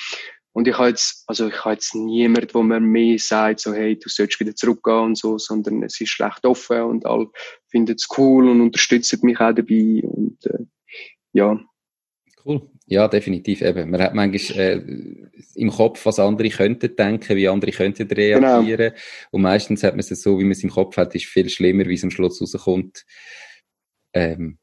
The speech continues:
Speaker 2: und gleich ha-, haltet es einem irgendwie retour. Du hast vorher gesagt, kurz angesprochen, je mehr Auftritte du gehabt hast, desto mehr hast du dich irgendwie müssen eben um Buchhaltung kümmern, Marketing kümmern, irgendwie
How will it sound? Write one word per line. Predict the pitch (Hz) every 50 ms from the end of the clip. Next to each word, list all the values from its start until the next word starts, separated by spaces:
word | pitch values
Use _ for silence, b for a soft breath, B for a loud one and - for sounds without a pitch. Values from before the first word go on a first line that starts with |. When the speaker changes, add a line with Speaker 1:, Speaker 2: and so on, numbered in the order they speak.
| _ _ _ _ _ _
Speaker 2:
und | - 95 87 - -
gleich | 87 90 92 - -
ha-, | 92 87 - - -
haltet | 95 92 90 - 95 85
es | -
einem | 87 87 90
irgendwie | 92 90 92 95 92 92 98
retour. | 95 95 92 95 - - 92 90 90 - - - - B B B B B - - - - - - - - - - - - - _ _ _ _ _ _ _ _ _ _ _ _ _ _ _ _ _ 139
Du | 143 156 170 160
hast | 139 120 - 135 127 113 92 - - - - - - -
vorher | - 139 143 131 113 95 87 92 - - - _ _
gesagt, | - - 120 98 104 113 120 123 - -
kurz | 135 135 127 - 123
angesprochen, | 110 120 117 - - 127 123 120 120 127
je | 117 117
mehr | 120 123 123 123
Auftritte | 127 - - 131 131 123 127
du | 123 -
gehabt | - 120 113 113 113
hast, | 117 113 113 113 -
desto | 101 104 101 - _ 101 101 98
mehr | 98 101 104 104
hast | 104 -
du | - 101
dich | - 95
irgendwie | 90 98 98 98 95 95
müssen | 98 98 95 95 - 95 98
eben | 95 98 98 95 95
um | 92
Buchhaltung | 87 98 104 101 - 101 98 - - 98 -
kümmern, | - - 95 92 92 95 95 95 92 92 92 90 90
Marketing | 90 90 95 98 - - - - - 98 95
kümmern, | - - 95 92 92 92 92 90 92 92 92 90 78
irgendwie | 82 - - 87 87 90 90 87 85 85